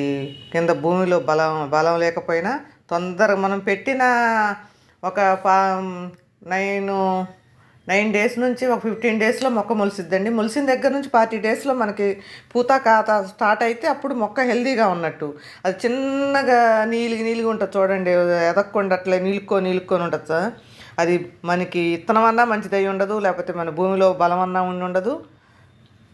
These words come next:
ఈ నీళ్ళన్నా ఎక్కువై ఉండాలి. ఇది ఎప్పుడో పెట్టిందండి, అసలు ఎదగలేదు, ఎదగలేదు. తర్వాత తర్వాతకి ఎదిగింది, మంచిగా వచ్చింది,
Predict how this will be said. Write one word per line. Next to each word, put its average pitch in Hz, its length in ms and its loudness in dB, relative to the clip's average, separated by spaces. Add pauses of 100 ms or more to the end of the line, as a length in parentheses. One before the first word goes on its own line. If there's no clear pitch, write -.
(340)
ఈ 190 120 4
నీళ్ళన్నా 208 380 4 (120)
ఎక్కువై 170 340 -2
ఉండాలి. 135 340 -4 (1400)
ఇది 196 100 4 (100)
ఎప్పుడో 214 220 2 (140)
పెట్టిందండి, 196 460 0
అసలు 180 180 -6
ఎదగలేదు, 214 440 0
ఎదగలేదు. 190 420 0 (140)
తర్వాత 214 340 2
తర్వాతకి 226 480 -2 (360)
ఎదిగింది, 214 360 -2
మంచిగా 226 300 -2
వచ్చింది, 180 300 -4